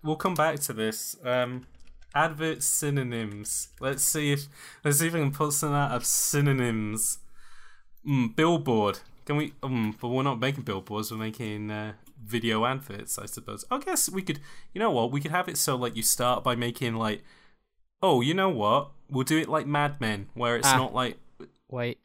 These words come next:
Speaker 2: Yeah,
Speaker 1: Right,
Speaker 2: go on.
Speaker 1: go f-, I was gonna
Speaker 2: I've
Speaker 1: say,
Speaker 2: got a
Speaker 1: like, you
Speaker 2: name
Speaker 1: make
Speaker 2: now.
Speaker 1: n-, nice posters and billboards and
Speaker 2: Mm.
Speaker 1: stuff like that. Anyways, what you thinking?
Speaker 2: Commercial distillery.
Speaker 1: I like. Oh, that's good.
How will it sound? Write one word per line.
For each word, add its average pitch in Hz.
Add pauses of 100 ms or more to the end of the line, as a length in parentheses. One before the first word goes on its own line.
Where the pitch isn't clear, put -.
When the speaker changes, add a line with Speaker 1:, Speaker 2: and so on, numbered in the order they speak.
(500)
Speaker 2:
Yeah, 123
Speaker 1:
Right, 104
Speaker 2:
go 113
on. 113
Speaker 1:
go 110
f-, - (720)
I -
was 139
gonna 156
Speaker 2:
I've 151
Speaker 1:
say, 151
Speaker 2:
got 135
a 127
Speaker 1:
like, 127
you 127
Speaker 2:
name 131 (100)
Speaker 1:
make 135
Speaker 2:
now. 143
Speaker 1:
n-, 139
nice 135
posters 131
and 120
billboards 127
and 104
Speaker 2:
Mm. -
Speaker 1:
stuff 127
like 120
that. 135 (1040)
Anyways, 113
what -
you 113
thinking? 110 (320)
Speaker 2:
Commercial 131
distillery. 117 (880)
Speaker 1:
I 120
like. 104 (140)
Oh, 131 (460)
that's 139
good. 107